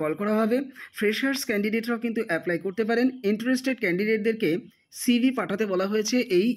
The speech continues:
ইমেল আইডিতে আগামী কালকের মধ্যে। আপনারা ইমেল আইডিটা একটু নোট ডাউন করে নিন, টি ট্রিপল এস সি এ ডি টু ওয়ান টু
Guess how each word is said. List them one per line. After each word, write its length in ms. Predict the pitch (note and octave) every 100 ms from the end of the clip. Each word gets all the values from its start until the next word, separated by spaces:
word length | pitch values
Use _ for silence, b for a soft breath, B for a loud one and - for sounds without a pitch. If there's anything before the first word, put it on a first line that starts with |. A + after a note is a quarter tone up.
| G3
ইমেল 200 | F#3+ G3+
আইডিতে 280 | G#3 A3 B3 B3+ F3+
আগামী 260 | F3+ G3+ G#3+ G#3
কালকের 340 | D#3+ D#3 F#3+ E3+
মধ্যে। 260 | E3+ D3 B2+ - B B B B F#3+
আপনারা 260 | G#3 B3+ A#3+ C#4 G#3+
ইমেল 220 | A3 A#3+ A#3+
আইডিটা 280 | G3+ G#3 A3+ G#3
একটু 140 | F3 A#3
নোট 120 | G3 E3+
ডাউন 120 | G3 G#3
করে 140 | G3+ E3+
নিন, 140 | C3+ G#2 - _ _ _ _
টি 100 | B3+ C4 C4
ট্রিপল 280 | A#3+ A3+ B3 A3+
এস 100 | C#4+ - -
সি 160 | - B3+ B3+ A#3
এ 20 | G3
ডি 100 | B3 G4 - _
টু 80 | B3+ C4 B3
ওয়ান 160 | A#3 A#3
টু 80 | A#3